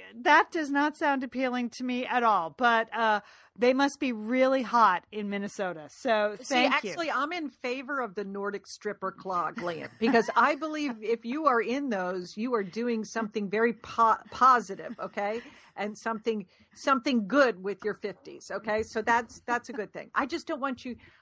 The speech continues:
Speaker 2: I, I don't, just didn't want you to view the decade of your fifties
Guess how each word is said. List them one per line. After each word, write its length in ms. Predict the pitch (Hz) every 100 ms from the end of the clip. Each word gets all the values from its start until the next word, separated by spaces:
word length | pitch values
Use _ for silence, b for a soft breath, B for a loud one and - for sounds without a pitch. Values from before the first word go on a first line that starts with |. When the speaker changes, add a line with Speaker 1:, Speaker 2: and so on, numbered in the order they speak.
| b
Speaker 2:
I, 160 | 247 -
I 80 | 254
don't, 200 | 254 240
just 220 | 294 -
didn't 340 | 294 262 -
want 260 | 220 233 -
you 140 | 240
to 100 | 214
view 840 | 190 185 226 247 247 240 214 165 -
the 260 | 190 190 180
decade 800 | 160 - 226 233 220 208 202 185
of 380 | 180 185 165 -
your 200 | 196 202
fifties 640 | - 214 208 202 185 180